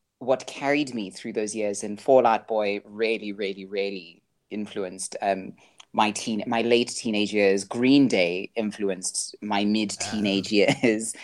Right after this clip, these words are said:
Speaker 1: Um, and so my, my queer existence and my queer identity has really been fed by multiple artists who were able to just serve the purpose of giving me lyrics and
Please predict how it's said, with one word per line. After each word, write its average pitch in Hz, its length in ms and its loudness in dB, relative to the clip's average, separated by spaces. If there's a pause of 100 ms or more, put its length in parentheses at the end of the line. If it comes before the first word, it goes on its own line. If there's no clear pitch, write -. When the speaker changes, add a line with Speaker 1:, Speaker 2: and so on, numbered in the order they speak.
(540)
Speaker 1:
Um, 117 600 0 (720)
and 151 280 2
so 160 180 4
my, 151 280 2
my 156 140 0
queer 185 340 -2
existence 135 880 -4
and 123 100 -2
my 117 100 2
queer 139 300 0
identity 117 1080 -2 (260)
has 131 360 -2
really 151 420 2
been 127 220 2
fed 127 360 -2
by 117 140 -2
multiple 117 1040 0 (300)
artists 123 640 0
who 135 240 -4
were 127 180 2
able 143 300 -4
to 165 180 -12
just 123 320 -8
serve 120 300 -2
the 139 80 -2
purpose 117 480 -4
of 107 380 -2 (380)
giving 135 280 0
me 123 140 0
lyrics 113 680 -2 (100)
and 110 440 -2